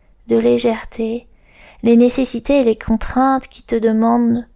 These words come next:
des efforts, de la volonté. Ah,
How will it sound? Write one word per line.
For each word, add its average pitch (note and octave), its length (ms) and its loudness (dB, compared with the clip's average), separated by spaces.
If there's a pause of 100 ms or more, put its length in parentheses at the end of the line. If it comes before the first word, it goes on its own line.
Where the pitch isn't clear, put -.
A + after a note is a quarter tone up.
(320)
des A3 180 -2
efforts, A#3 760 -2 (100)
de A3 80 0
la A3 180 2
volonté. G#3+ 920 0 (1600)
Ah, B3+ 600 0